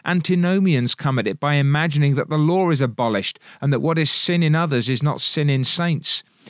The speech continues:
There are theories which throw all the blame of, of sin upon faint, others which lower the standard of God's demands so as to make them reachable by fallen humanity. Uh, all of these things, these are current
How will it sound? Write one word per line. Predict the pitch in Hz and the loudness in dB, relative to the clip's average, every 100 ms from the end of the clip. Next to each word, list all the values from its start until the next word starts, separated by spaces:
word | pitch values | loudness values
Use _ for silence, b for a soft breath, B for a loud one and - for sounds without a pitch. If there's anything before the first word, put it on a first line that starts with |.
| B | B
There | 160 | -2
are | |
theories | 156 - 196 196 131 110 - B B | -2 0 0 2 2 0 -2 B B
which | 143 - | -10 -8
throw | - 165 | -4 0
all | 180 175 | 2 2
the | 175 | 0
blame | 151 175 196 180 | 0 0 2 2
of, | 143 - _ _ _ _ - | 0 -4 _ _ _ _ -8
of | 143 131 | -4 0
sin | - 196 190 156 | 0 0 2 0
upon | - 147 139 | -2 -2 -2
faint, | - - 180 147 - B B | -4 -4 -2 -2 -6 B B
others | - 196 202 131 | -2 0 2 2
which | 135 - | 0 0
lower | 156 175 190 | 0 2 2
the | 180 | 2
standard | 180 - 170 190 185 139 | 0 0 0 0 2 0
of | 135 | 0
God's | 135 165 170 | -2 -2 -2
demands | - 156 165 185 143 131 | -2 0 2 2 0 0
so | - 151 | 0 0
as | 147 | -2
to | 156 | 0
make | 160 147 | -2 0
them | 147 | 0
reachable | 143 175 - 156 139 | 0 0 -2 -2 -2
by | 135 135 | -2 -4
fallen | - 170 170 156 | -2 -2 0 0
humanity. | 131 139 147 165 156 131 110 B B B B | 0 0 0 0 -2 -2 -2 B B B B
Uh, | - 123 B B | -6 -6 B B
all | - 202 220 | -2 2 2
of | 180 | 2
these | 208 208 - | 2 2 0
things, | 208 202 139 | 2 2 2
these | 180 190 | 0 0
are | 170 | -4
current | - - 196 202 196 | -6 -4 -2 2 0